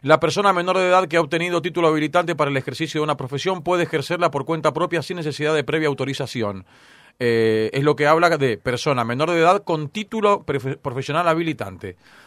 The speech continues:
Tiene la administración y disposición de los bienes que adquiere con el producto de su profesión y puede estar en juicio civil o penal por cuestiones vinculadas a ella. Bueno, es un tema largo, eh, lo concreto, los, lo, lo cierto, Roberto, es que,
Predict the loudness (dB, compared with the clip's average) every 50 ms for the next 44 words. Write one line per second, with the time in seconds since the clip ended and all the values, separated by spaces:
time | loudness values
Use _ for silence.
0 | _ _ _ -2 -2 2 2 2 2 2 0 -4 -4 -2 -2 -2 -2 0 -2 0
1 | 0 -2 -2 -2 -4 -4 -2 -4 -4 -2 -2 -2 -2 0 0 -2 -2 -2 0 0
2 | 0 -2 0 -2 -2 -2 0 -2 -2 -4 -4 -4 -2 -2 -2 -2 0 -2 -2 -2
3 | -2 -6 -6 -6 -6 -2 0 0 0 0 -4 -6 -6 -4 -2 -2 -2 0 0 0
4 | 0 0 -2 -6 -8 -8 -6 -6 -6 -4 -4 -6 -8 -6 -6 -4 -2 -2 -2 -2
5 | 0 -2 -2 -2 -2 -4 -4 -4 -6 -6 -6 -6 -4 -4 -6 -6 -6 -4 -2 0
6 | 0 -2 -2 -4 -8 -10 -10 -10 -12 -12 -14 -14 -16 -20 -20 -20 -20 -20 -20 -20
7 | -20 -20 0 2 4 4 4 4 2 0 -2 -2 -8 -12 -6 -4 -4 2 4 4
8 | 6 6 6 8 8 6 6 6 4 4 2 2 0 _ _ -20 _ _ _ _
9 | _ _ _ -10 -10 -8 -6 -4 4 4 4 4 4 -2 0 2 4 4 4 6
10 | 4 4 4 4 6 4 4 2 2 -2 -6 -2 0 0 0 2 0 0 0 2
11 | 2 2 0 2 2 2 4 4 4 4 4 4 2 0 -2 0 2 2 2 4
12 | 2 2 0